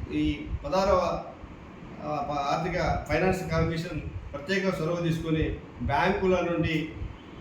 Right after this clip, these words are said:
without collateral-తో రుణము ఎస్సీ, ఎస్టీలకు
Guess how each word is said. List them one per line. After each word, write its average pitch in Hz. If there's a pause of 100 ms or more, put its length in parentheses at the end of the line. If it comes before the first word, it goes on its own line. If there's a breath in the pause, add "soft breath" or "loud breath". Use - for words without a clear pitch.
(120)
without 202
collateral-తో 165 (140)
రుణము 170 (180)
ఎస్సీ, 190
ఎస్టీలకు 160